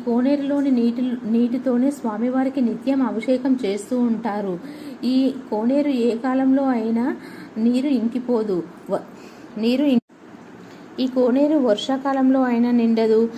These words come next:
ఎండాకాలంలోనైనా ఎండిపోదు. ఇది స్-, ఇది సర్వరోగ నివారణి. ఈ కోనేరులో నీరు ఎక్కడి నుంచి ఎలా వస్తుందో కూడా ఎవరికి తెలియదు. స్వామివారు ఇక్కడ ఉన్నారన్నందుకు ఇది ప్రత్యక్ష ఉదాహరణ అని ఇక్కడ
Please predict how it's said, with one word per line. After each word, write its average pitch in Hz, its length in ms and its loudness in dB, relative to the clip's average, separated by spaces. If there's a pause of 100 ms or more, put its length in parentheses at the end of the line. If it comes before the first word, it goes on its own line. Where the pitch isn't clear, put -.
(200)
ఎండాకాలంలోనైనా 254 1080 2
ఎండిపోదు. 214 680 2 (320)
ఇది 226 200 -2
స్-, 285 120 -8 (380)
ఇది 226 200 -2
సర్వరోగ 262 680 0
నివారణి. 226 680 2 (960)
ఈ 240 100 0
కోనేరులో 269 500 0
నీరు 254 300 2
ఎక్కడి 233 320 0
నుంచి 254 560 2
ఎలా 220 200 0
వస్తుందో 247 440 0
కూడా 240 240 2
ఎవరికి 254 380 2
తెలియదు. 220 480 0
స్వామివారు 262 680 -2
ఇక్కడ 247 240 -2
ఉన్నారన్నందుకు 240 800 0
ఇది 247 140 2
ప్రత్యక్ష 247 540 -4
ఉదాహరణ 240 520 0
అని 240 160 0
ఇక్కడ 262 280 -2